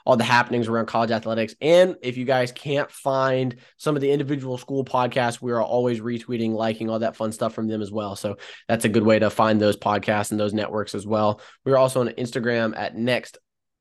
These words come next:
underscore gen underscore athletics. That's pretty easy. Uh, Instagram doesn't have any kind of character restrictions, so maybe Twitter should take note and, and <laughs> follow along, 'cause, gosh, it gets annoying quick. But guys,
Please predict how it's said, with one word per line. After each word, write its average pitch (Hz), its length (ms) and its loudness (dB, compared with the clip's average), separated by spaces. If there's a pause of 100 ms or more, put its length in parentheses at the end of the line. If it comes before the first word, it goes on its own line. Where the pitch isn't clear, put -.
(120)
underscore 123 360 -2
gen 120 540 2
underscore 120 520 -4
athletics. 117 600 0
That's - 160 -8
pretty 123 340 -4
easy. 147 400 0 (240)
Uh, 107 420 -2
Instagram 117 440 -4
doesn't 104 180 -4
have 117 160 -2
any 107 100 -4
kind 98 140 -8
of 95 80 -16
character 107 380 -2
restrictions, 104 560 -4
so 98 220 -6 (360)
maybe 110 220 6
Twitter 110 260 2
should 101 220 -4
take 98 200 -2
note 101 240 0
and, 98 180 -6 (120)
and 98 240 -6
<laughs> - 0 -
follow 113 360 2
along, 104 340 0
'cause, - 320 -4 (580)
gosh, 92 300 -2
it 98 80 -8
gets 107 160 -6
annoying 98 300 -4
quick. 98 260 -6
But 90 220 -4 (680)
guys, 104 300 -2